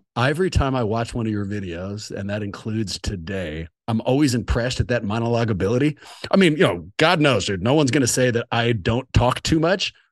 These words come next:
but I've never done the solo pod. I always have somebody else to kinda bounce this shit back and forth on. Is it easier? I mean, give us, give us a look behind the curtain. Like, do you enjoy being able to just go in any direction you want, or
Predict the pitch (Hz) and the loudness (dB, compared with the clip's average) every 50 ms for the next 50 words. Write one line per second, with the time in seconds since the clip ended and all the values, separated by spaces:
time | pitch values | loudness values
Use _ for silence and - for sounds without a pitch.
0 | _ - 151 151 139 147 127 135 147 185 247 277 339 349 339 202 160 170 190 185 | _ 0 2 2 4 4 4 4 4 4 4 4 2 0 2 2 2 4 4 2
1 | 165 147 127 - - - 151 135 147 156 165 160 160 135 - - 123 135 156 185 | 2 2 0 0 -2 0 0 0 0 0 0 0 -2 -2 -4 -4 -4 -2 -2 -2
2 | 214 202 190 - - 135 139 - 147 151 160 185 175 120 156 156 156 131 - - | -2 -2 -2 -2 0 2 2 2 2 2 2 2 2 2 2 2 2 0 0 0
3 | 139 139 156 151 151 135 135 147 156 - - 143 - 147 135 135 120 120 117 - | 0 2 2 2 2 2 0 0 -2 -2 -4 -4 -2 0 2 2 2 2 0 -2
4 | - - - - - _ - 135 131 151 160 - - 160 156 135 - - - 160 | -4 -12 -20 -20 -8 _ 0 2 2 2 0 0 0 0 0 0 0 0 0 0
5 | 156 147 - - 131 135 139 - 143 120 - 127 131 147 147 - 190 196 202 143 | 0 0 0 -2 -2 0 0 0 -2 -2 0 0 0 0 0 0 -2 -2 0 2
6 | 170 170 139 170 170 - - 180 220 247 220 - 311 330 359 359 320 - - - | 0 2 2 2 0 0 -2 -2 0 0 0 0 0 0 0 -2 -4 -4 -2 0
7 | 190 185 160 220 233 262 247 - - - - - - 247 247 277 220 269 247 233 | 2 2 4 4 2 2 0 -2 -4 -12 -8 -2 0 2 2 4 2 4 4 4
8 | 240 220 - 220 190 185 190 185 175 156 - 160 147 117 90 67 - - - 113 | 2 2 2 2 2 2 2 2 0 0 0 0 0 0 -2 -8 -12 -6 -4 -2
9 | 120 110 87 135 156 190 220 247 247 214 160 127 131 180 180 190 214 226 196 175 | -2 0 0 0 2 2 4 4 4 2 2 2 2 2 2 2 2 2 2 2
10 | 190 180 180 175 170 170 156 139 160 143 120 120 147 147 156 160 151 151 160 160 | 2 4 4 2 2 0 0 0 -2 -2 0 0 2 2 2 2 2 2 2 2
11 | 143 156 156 147 - 156 135 123 120 110 113 143 180 226 320 - 175 160 - 143 | 0 0 -2 -2 -2 -2 -2 0 0 0 0 0 0 0 0 0 -2 -2 -2 0
12 | 139 127 127 127 127 120 | 0 2 2 2 0 0